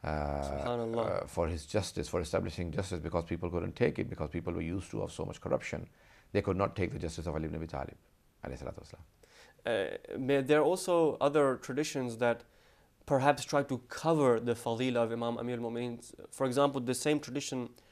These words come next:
Speaker 2: you mentioned, "Ana madinatul ilm wa aliyun babuha." Then they have added that Fulan is the ga-,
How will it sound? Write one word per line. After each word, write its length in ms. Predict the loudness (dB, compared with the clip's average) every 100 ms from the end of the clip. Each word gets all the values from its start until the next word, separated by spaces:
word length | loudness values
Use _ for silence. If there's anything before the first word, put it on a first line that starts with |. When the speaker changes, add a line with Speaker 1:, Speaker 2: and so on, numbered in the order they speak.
| _ -4
Speaker 2:
you 140 | 0
mentioned, 540 | 4 4 2 0 -2 -2
"Ana 240 | 0 2 4
madinatul 580 | 4 2 2 2 2 4
ilm 340 | 6 4 2
wa 280 | 2 2 4 2
aliyun 340 | 2 -2 4
babuha." 480 | 8 8 4 -6 -8 _ _ -20 _ _ -2
Then 280 | 6 6 8
they 80 | 8
have 280 | 10 8 6
added 380 | 6 6 6 6
that 260 | 4 4 0
Fulan 580 | -14 -6 0 4 4 4
is 140 | 2
the 100 | 0
ga-, 220 | 2 4